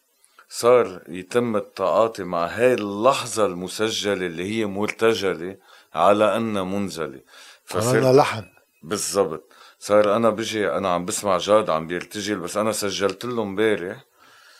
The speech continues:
Speaker 1: فبجي بحفظ له هيدا الارتجال وبتعاطى معه، آه، كأنه شي ثابت بوقت إنه هو شي متحرك. هيدا الشي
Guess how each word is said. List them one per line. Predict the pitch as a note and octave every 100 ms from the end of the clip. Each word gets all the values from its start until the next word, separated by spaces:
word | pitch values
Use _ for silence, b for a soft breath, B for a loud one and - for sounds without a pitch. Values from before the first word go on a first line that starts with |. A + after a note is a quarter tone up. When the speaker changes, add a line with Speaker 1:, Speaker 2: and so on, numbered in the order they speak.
| b
Speaker 1:
فبجي | - F#2+ A2+ B2
بحفظ | B2 G#2+ - B2+ B2+ A#2+
له | G#2
هيدا | A2 A#2 A2+
الارتجال | F#2+ F#2 - G2 F#2 G#2+
وبتعاطى | G#2 F#2 F2 F#2+ A2 G2+
معه، | G2+ G#2 G2+ G#2+ B2+ b b b b b _ _
آه، | A1+ E2 D#2+
كأنه | D2+ F#2+ E2 G2+ F#2
شي | - G2+
ثابت | - G2 F#2+ F#2+
بوقت | C#2+ E2+ G2 F#2 C#2
إنه | E2
هو | E2+ F#2
شي | F2+ - F#2+
متحرك. | F#2 F2 E2+ D2+ F2 D#2 D2+ G#2
هيدا | C#3 D3+
الشي | A2+ - C#3